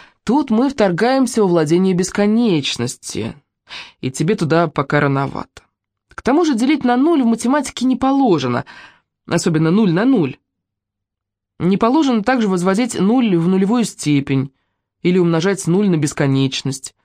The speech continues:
потому что тут мы уже вторгаемся во владение неопределенности». «Туда мне, конечно, тоже рановато», съязвила девочка и, подхватив на руки Пусю,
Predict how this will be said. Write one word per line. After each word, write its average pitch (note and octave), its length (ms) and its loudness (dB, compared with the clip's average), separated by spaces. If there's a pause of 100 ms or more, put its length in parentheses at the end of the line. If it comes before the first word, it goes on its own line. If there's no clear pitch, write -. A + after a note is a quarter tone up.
(1120)
потому C#3+ 280 -4
что C4+ 200 -4
тут D4+ 220 -2
мы C#4+ 200 2
уже D4 200 0
вторгаемся D4+ 640 0
во C#4+ 60 0
владение C4+ 520 2
неопределенности». G#3+ 1500 0 (1300)
«Туда E3 320 -2
мне, F#4 160 0
конечно, F4+ 460 0
тоже F4 300 0
рановато», C#3 580 0 (500)
съязвила C#3 580 0
девочка G#3 500 0 (260)
и, F#3 100 -2
подхватив E3 520 -2
на C#3 120 2
руки C#3 220 -2
Пусю, C#4+ 420 0